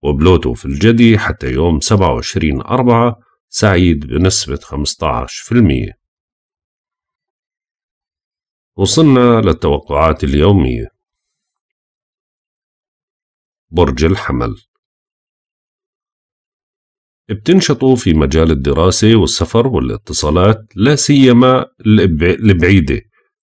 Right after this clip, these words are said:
أما في ساعات الصباح بينصب اهتمامكم حول عملكم ومصالحكم الاجتماعية.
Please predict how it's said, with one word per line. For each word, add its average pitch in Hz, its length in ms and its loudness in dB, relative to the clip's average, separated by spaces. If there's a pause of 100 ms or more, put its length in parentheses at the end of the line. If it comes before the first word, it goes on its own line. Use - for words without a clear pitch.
(520)
أما 95 220 4
في 69 140 -8
ساعات 78 420 -4
الصباح 104 680 -2
بينصب 127 540 2
اهتمامكم 92 960 0
حول 78 420 -2
عملكم 104 840 2 (440)
ومصالحكم 80 720 -2
الاجتماعية. 98 800 2